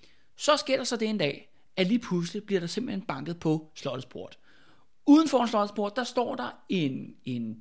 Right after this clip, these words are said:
bonde fra Samsø. Han har ikke nogen tænder. Han kan ikke læse og skrive. Men til gengæld så påstår han, han har hans mark ligger, ja, Samsø er jo en lille ø jo, så hans mark ligger ved havet,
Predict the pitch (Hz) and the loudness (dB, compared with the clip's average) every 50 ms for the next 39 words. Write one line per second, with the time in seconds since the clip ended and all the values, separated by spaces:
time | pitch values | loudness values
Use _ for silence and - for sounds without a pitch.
0 | - - 175 180 220 262 320 330 311 - - - - - - - - - - - | 4 6 8 8 8 6 2 -2 -6 -12 -18 -20 -20 -20 -20 -20 -20 -20 -20 -8
1 | - - 170 - - - 160 202 262 - - - - - - - - - - - | -2 0 0 0 0 0 -2 -2 -2 -2 -2 -2 -4 -6 -8 -14 -20 -20 -20 -20
2 | - - - - - - - - 160 160 156 143 143 131 - 185 180 143 139 - | -20 -20 -20 -20 -20 -20 -8 -4 0 0 0 0 -2 -4 -6 -6 -6 -6 -6 0
3 | - 202 220 302 294 269 247 - - - - - - - - - 147 139 143 123 | 2 2 2 2 -2 -6 -8 -10 -16 -20 -20 -20 -20 -18 -10 -8 -8 -6 -6 -8
4 | 120 127 127 - - 107 - - 165 233 285 - - - - - - - - - | -10 -10 -10 -10 -10 -6 0 2 4 4 2 0 -4 -12 -20 -20 -20 -20 -20 -20
5 | - - - - - - - 233 269 269 294 - - - 262 285 302 285 285 269 | -20 -20 -20 -20 -12 -2 2 2 2 2 0 0 4 4 4 4 4 0 -4 -6
6 | - 277 269 - 190 185 190 - 226 202 185 185 196 202 202 202 202 196 196 185 | -6 -6 -2 0 0 0 0 -2 -4 -4 -4 -4 -4 -2 0 0 0 0 -2 -2
7 | 170 185 160 170 180 - 170 156 156 - 135 127 135 - - 147 156 147 - 160 | -2 -2 -2 -2 -2 -4 -6 -10 -8 -10 -12 -14 -12 -10 -8 -8 -8 -6 -6 -6
8 | 127 123 131 170 143 151 185 240 277 302 349 240 208 - - - - - - - | -6 -6 -6 -6 -4 -2 2 2 2 2 2 0 0 -2 -4 -12 -18 -10 -2 0
9 | 170 147 131 - 143 151 160 - 170 151 143 139 139 160 220 - - 247 | 0 0 0 -2 -4 -4 -2 0 0 2 2 2 2 2 0 0 -2 -4